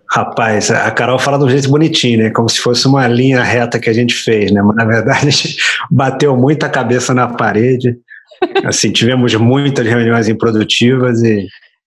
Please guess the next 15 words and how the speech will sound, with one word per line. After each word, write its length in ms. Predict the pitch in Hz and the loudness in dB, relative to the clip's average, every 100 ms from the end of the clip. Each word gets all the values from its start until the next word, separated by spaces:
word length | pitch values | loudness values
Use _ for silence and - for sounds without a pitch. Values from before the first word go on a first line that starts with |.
| _ _ _ - | _ _ _ -4
mas 140 | 117 | -2
a 20 | 139 | 0
gente 120 | 139 | -2
foi 120 | 170 | -2
aprendendo, 580 | 170 196 165 120 123 107 | -2 -2 0 0 0 0
né? 100 | 107 | 0
Nesses 360 | 117 - 120 | 0 0 0
seis 320 | - 147 120 120 | 0 0 2 0
anos 240 | 123 117 | 0 0
que 80 | 117 | -2
a 20 | |
gente 140 | 107 | -2
tá 80 | 117 | -2
aqui 260 | 104 - 110 | -4 -2 -2
no, 180 | 101 | -2